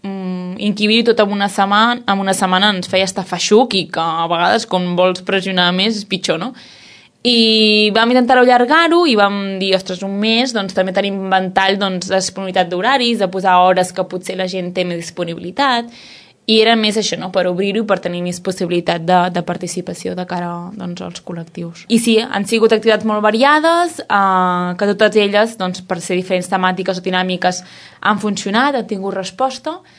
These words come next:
i la veritat que fem un balanç molt positiu,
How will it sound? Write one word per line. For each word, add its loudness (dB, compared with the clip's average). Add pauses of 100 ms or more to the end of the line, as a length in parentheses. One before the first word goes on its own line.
(540)
i 2
la 4
veritat 2
que 0
fem 2
un 0
balanç 0
molt -8
positiu, -4